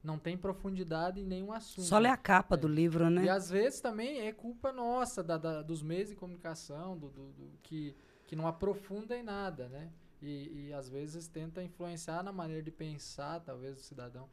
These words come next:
Speaker 1: Que, como é que você vê isso aqui em sua,
Speaker 2: Eu
Speaker 1: Sorriso
Speaker 2: vejo,
Speaker 1: e região, digamos?
Speaker 2: é, na verdade, eu vejo uma, uma deficiência cultural,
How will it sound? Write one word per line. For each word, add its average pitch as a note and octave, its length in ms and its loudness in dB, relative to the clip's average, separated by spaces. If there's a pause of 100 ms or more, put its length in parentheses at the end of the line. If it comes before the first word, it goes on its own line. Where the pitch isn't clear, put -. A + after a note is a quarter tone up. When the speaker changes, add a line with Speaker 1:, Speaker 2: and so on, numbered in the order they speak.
(160)
Speaker 1:
Que, F#3 120 -10
como F#3+ 260 -10
é G3 60 -8
que G3 80 -14
você F#3+ 100 -4
vê D#3+ 160 -2
isso C#3 260 -6
aqui C3 120 -12
em B2+ 40 -10
sua, C3+ 300 -6
Speaker 2:
Eu F#3 160 10
Speaker 1:
Sorriso F3+ 100 4
Speaker 2:
vejo, F3 380 8
Speaker 1:
e - 40 2
região, B2 340 -8
digamos? C3 240 -6
Speaker 2:
é, B2+ 40 -6
na F#3 160 6
verdade, A3 440 10
eu C4+ 60 8
vejo A3+ 280 6
uma, A#3+ 260 8
uma F#3 480 8
deficiência G3+ 560 6
cultural, G3+ 720 10